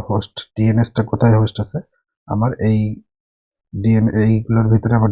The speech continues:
ডোমেনের ডিএনএস হোস্ট নেই। আমার ডোমেনের ডিএনএস হোস্ট আছে আমার ডিফারেন্ট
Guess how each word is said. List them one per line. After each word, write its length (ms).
ডোমেনের 320
ডিএনএস 360
হোস্ট 180
নেই। 100
আমার 240
ডোমেনের 360
ডিএনএস 320
হোস্ট 220
আছে 120
আমার 160
ডিফারেন্ট 380